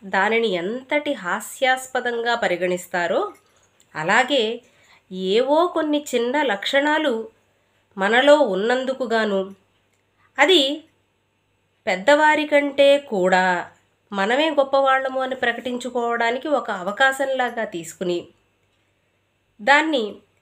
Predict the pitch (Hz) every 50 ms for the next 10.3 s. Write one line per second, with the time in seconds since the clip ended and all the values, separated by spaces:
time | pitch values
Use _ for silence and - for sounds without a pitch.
0 | _ _ _ _ _ _ _ - 208 214 226 254 285 285 240 226 233 247 - _
1 | _ _ _ - 160 175 175 196 233 254 277 277 269 262 214 196 - - 277 285
2 | 277 277 285 277 277 277 269 269 269 277 269 285 302 302 269 233 226 240 247 254
3 | 247 240 214 190 190 - - 302 302 294 294 285 269 269 262 254 247 247 247 254
4 | 240 202 220 214 220 220 226 220 226 226 220 - 220 220 214 208 208 208 208 208
5 | 202 196 190 190 202 269 330 294 226 202 - - - _ _ _ _ - 220 233
6 | 233 262 247 214 190 175 180 202 233 277 277 277 285 302 359 359 - 240 202 202
7 | 214 233 254 247 269 269 254 240 233 233 240 247 311 285 233 226 247 247 - -
8 | - - - _ - 190 180 202 233 233 247 269 262 254 - 262 240 214 214 214
9 | - 220 208 202 190 190 247 294 285 - 208 196 - 226 226 - - 214 196 185
10 | 180 202 208 185 160